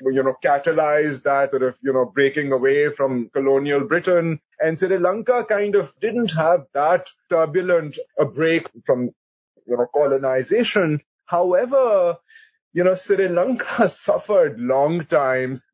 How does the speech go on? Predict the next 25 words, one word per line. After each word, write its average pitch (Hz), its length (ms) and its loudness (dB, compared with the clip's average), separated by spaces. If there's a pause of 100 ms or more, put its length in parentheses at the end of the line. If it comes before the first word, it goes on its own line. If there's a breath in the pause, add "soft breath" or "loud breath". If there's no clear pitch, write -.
um, 135 300 2
and 147 160 0
we 139 100 0
can 143 160 -4
talk 151 340 2
about 135 320 0
this - 280 -6
more 160 320 0
when 139 160 -2
we 139 100 -2
talk 139 300 2
about 127 400 0
the 123 260 -2
Tamil 131 600 0 (340 soft breath)
and 127 240 2
the - 100 -2
Sinhalese 139 720 0
problem, 127 540 -2
because 156 560 0 (260 loud breath)
this 240 300 0
was 196 140 2
a 165 200 -2
direct, 147 720 0 (100)
the 143 80 6 (240)
tensions 170 440 -2